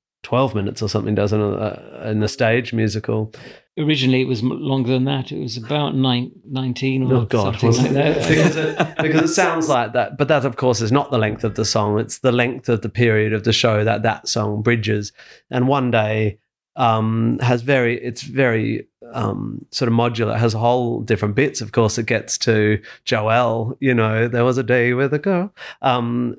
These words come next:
Speaker 1: and, and it just keeps coming back in on itself. And I actually, I don't know, because I don't really know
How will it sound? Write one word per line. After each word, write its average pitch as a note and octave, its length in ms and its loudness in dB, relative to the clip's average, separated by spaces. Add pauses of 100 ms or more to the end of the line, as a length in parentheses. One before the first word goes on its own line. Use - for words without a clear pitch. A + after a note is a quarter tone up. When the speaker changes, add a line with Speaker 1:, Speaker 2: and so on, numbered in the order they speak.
(320)
Speaker 1:
and, C3+ 280 2 (100)
and C#3 140 2
it C3+ 140 -4
just D3 220 0
keeps - 460 -2 (220)
coming A2 380 0
back A2 460 -2 (540)
in C3 160 2
on A#2 160 2
itself. A2 540 -2
And B2 120 2
I B2+ 200 2
actually, A#2 840 0 (140)
I C3+ 120 0
don't C3+ 340 0 (160)
know, A#2 500 0
because A#2 320 -2
I A#2+ 60 0
don't A2+ 240 0
really A#2+ 220 2
know A#2 380 2